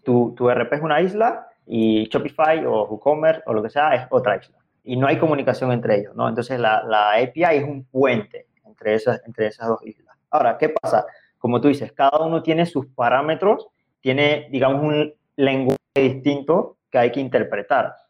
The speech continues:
Entonces, sí, porque tú dices, "Ok, ¿qué pasa si yo solamente tengo mi api?". Eh, no sé, Shopify no puede entender lo que hay ahí, ¿no? Automáticamente no lo puede crear. Pues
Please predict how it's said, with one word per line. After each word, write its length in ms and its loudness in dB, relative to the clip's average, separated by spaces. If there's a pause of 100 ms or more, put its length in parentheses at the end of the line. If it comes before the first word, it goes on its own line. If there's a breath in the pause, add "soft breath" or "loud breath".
(140)
Entonces, 500 -2 (520 loud breath)
sí, 100 -2
porque 240 0
tú 80 0
dices, 200 0
"Ok, 140 -2 (180)
¿qué 80 0
pasa 200 0
si 140 -4
yo 80 4
solamente 420 0
tengo 220 0
mi 120 -2
api?". 440 0
Eh, 260 -2 (120)
no 80 -20
sé, 460 -2
Shopify 380 0
no 180 -2
puede 180 4
entender 440 -2
lo 160 0
que 100 0
hay 140 2
ahí, 220 2
¿no? 200 -4
Automáticamente 600 -2
no 60 0
lo 100 0
puede 120 0
crear. 280 0
Pues 200 -6